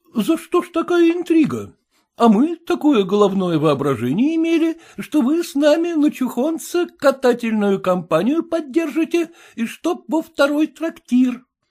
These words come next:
Большая ошибка с вашей стороны. Потому мне четыре компании насчёт троечного удовольствия приглашение делали, а я и то отказ. Прощайте, пойду ноты театральные учить.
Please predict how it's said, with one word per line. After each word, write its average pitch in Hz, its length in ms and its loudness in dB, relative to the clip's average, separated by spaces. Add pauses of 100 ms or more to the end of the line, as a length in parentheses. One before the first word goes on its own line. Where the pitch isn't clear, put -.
(360)
Большая 320 800 -4
ошибка 277 480 -6
с - 100 -14
вашей 277 240 -6
стороны. 277 580 -4 (560)
Потому 302 360 2
мне 320 280 0 (280)
четыре 294 380 -2
компании 226 580 -2
насчёт 233 460 -2
троечного 233 560 -2
удовольствия 226 600 -4
приглашение 214 680 -6
делали, 190 540 -4 (220)
а 262 100 0
я 349 200 4
и 339 40 0
то 220 240 -2
отказ. 208 560 -8 (640)
Прощайте, 254 760 -4 (380)
пойду 320 360 0
ноты 202 300 0
театральные 220 640 -4
учить. 233 540 -8